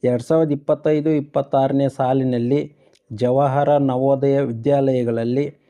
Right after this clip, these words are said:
ಆರನೇ ತರಗತಿಗೆ ಪ್ರವೇಶ ಪಡೆಯಲು ಬಯಸುವ ವಿದ್ಯಾರ್ಥಿಗಳು ಒಂದನೇ ತಾರೀಕು ಐದನೇ ತಿಂಗಳು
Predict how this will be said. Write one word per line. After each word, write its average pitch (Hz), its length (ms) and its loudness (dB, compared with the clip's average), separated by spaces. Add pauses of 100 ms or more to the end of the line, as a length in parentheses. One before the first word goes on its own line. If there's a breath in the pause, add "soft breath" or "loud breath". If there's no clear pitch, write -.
(260 soft breath)
ಆರನೇ 135 380 2
ತರಗತಿಗೆ 127 560 -2
ಪ್ರವೇಶ 127 500 -2
ಪಡೆಯಲು 131 640 0
ಬಯಸುವ 127 520 -2
ವಿದ್ಯಾರ್ಥಿಗಳು 127 920 -2 (560 soft breath)
ಒಂದನೇ 139 440 2
ತಾರೀಕು 139 640 0 (140)
ಐದನೇ 135 420 2
ತಿಂಗಳು 135 600 -2